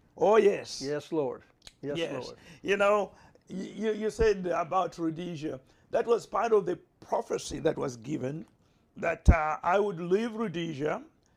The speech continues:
Speaker 1: and that I would go to Australia, to America, to the nations,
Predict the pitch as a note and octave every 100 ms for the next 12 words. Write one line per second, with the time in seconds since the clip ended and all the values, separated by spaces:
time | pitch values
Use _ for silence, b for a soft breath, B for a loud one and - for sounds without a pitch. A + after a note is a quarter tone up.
0 | _ _ D#3+ E3 E3 D#3+ D#3+ D#3+ C#3 E3
1 | F3+ F3+ F3 E3 E3+ D3 - D#3+ E3 E3+
2 | E3+ E3+ E3 D3 D3+ E3 E3+ E3 D#3 D#3
3 | C#3+ C#3+ E3 E3+ E3 E3 D#3 -